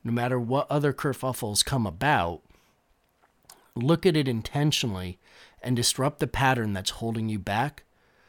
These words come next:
you're going to be able to achieve a life that's amazing. And eventually you'll be able to elevate yourself from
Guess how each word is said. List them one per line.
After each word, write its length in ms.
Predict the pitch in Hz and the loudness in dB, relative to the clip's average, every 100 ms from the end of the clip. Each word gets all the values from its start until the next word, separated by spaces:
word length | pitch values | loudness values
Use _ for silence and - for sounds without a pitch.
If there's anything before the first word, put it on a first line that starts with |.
| _ _ _ - | _ _ _ -2
you're 140 | 139 | 2
going 260 | 127 156 165 | 4 4 4
to 80 | |
be 120 | 165 156 | 4 4
able 220 | 139 139 | 4 2
to 160 | 131 | 2
achieve 500 | 120 - 147 127 101 - | 2 4 4 4 2 -4
a 80 | 110 | -6
life 420 | 107 101 101 - - _ _ - | -4 -4 -6 -10 -20 _ _ -10
that's 480 | 104 104 101 - - _ _ _ - | -4 -4 0 -2 -2 _ _ _ -2
amazing. 760 | 117 110 107 120 120 156 165 165 _ _ _ _ _ _ _ _ _ _ _ _ _ _ _ | 0 2 2 2 2 0 0 -6 _ _ _ _ _ _ _ _ _ _ _ _ _ _ _
And 160 | 139 139 | 2 4
eventually 560 | 127 131 156 - 160 | 4 4 4 4 4
you'll 300 | 139 131 147 | 4 4 4
be 180 | 165 175 | 4 4
able 160 | 156 139 | 2 2
to 140 | 127 | -2
elevate 380 | - 151 143 127 | 2 2 4 2
yourself 520 | 110 113 - 117 110 - | 0 0 0 2 -2 -4
from 400 | - 110 107 | -4 -2 -2